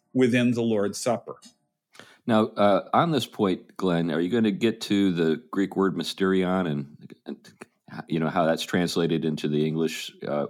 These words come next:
Speaker 2: or the, to the, to sacraments and stuff like that?
Speaker 1: Yeah, I can go there. Um,
Speaker 2: Yeah, it might be good because I think that sometimes people will, will hear the word mysticism and say, "Well, what's the biblical basis for that?" Well, the,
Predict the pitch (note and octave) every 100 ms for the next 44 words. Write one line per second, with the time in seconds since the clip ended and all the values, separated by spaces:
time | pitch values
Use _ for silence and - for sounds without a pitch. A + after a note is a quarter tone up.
0 | - C2+ D2+ D2 - D2 C#2 - - -
1 | - E2+ - E2+ D2+ - - - - -
2 | - _ _ _ _ _ _ _ F3+ C#3
3 | B2+ B2 E3+ C#3 C3+ D3+ C3 G#2+ G2 -
4 | - - - - A#2+ A#2+ A#2+ A#2+ C#3+ C#3
5 | F3+ C#3 A#2 B2+ A2 - A#2 A#2 G2+ C#3+
6 | C3+ - C#3+ C#3 A2+ - B2+ A#2 G#2 F#2
7 | F#2+ - - - - G#2 F#2 C#3 A#2+ G#2
8 | G2+ F2 A2 - F#2 F2+ D#2+ E2 D#2+ -
9 | - _ F2 F2 - F2+ E2+ F2+ F2 G#2
10 | C#3 - A2+ A2+ F#2+ G2 F#2+ - D#2 -
11 | D2 E2 C#2 - - F2+ F2+ F#2+ - C2+
12 | D2+ -